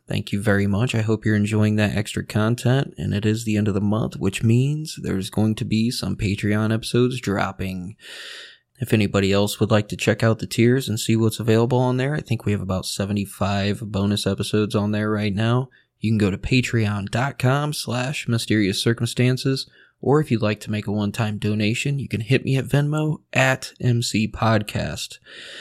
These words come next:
Today we're gonna be talking about the death of Matthew Flores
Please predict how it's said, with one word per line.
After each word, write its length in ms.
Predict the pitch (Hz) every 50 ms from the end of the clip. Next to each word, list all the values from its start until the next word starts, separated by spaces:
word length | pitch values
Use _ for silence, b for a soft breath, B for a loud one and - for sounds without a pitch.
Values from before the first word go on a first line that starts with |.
| B B B B B B B
Today 280 | - 104 104 110 107 110
we're 120 | 113 110
gonna 140 | 107 104 110
be 100 | 107 95
talking 440 | - - 120 117 113 - 113 104 104
about 280 | 98 - 101 110 107
the 100 | - 95
death 340 | 92 - 104 127 139 - -
of 160 | 104 107 -
Matthew 420 | 117 110 113 127 127 - 135 135 131
Flores 800 | - - - 110 107 110 104 98 92 87 85 - - - -